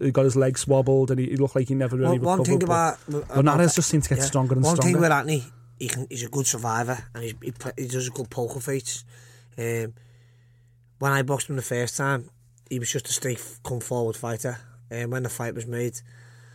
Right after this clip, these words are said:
Speaker 2: we, I said to Danny, "We'll, we'll have that. We'll, we'll do him." We knew what we were gonna do him with. Um, now he, he boxes more on the back foot, I think.
Speaker 1: Mm-hmm.
Speaker 2: You know, and he, and he waits and tries to counterpunch. So he has changed things with Joe,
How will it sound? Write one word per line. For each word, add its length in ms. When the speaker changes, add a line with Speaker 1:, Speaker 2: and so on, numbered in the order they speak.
Speaker 2:
we, 360
I 100
said 220
to 100
Danny, 260
"We'll, 180
we'll 140
have 160
that. 160
We'll, 160
we'll 120
do 240
him." 80
We 140
knew 180
what 80
we 160
were 100
gonna 120
do 220
him 40
with. 180
Um, 380
now 260
he, 100
he 80
boxes 340
more 200
on 100
the 40
back 200
foot, 260
I 80
think. 320
Speaker 1:
Mm-hmm. 240
Speaker 2:
You 60
know, 140
and 100
he, 60
and 140
he 60
waits 380
and 100
tries 240
to 80
counterpunch. 560
So 260
he 80
has 160
changed 320
things 200
with 100
Joe, 260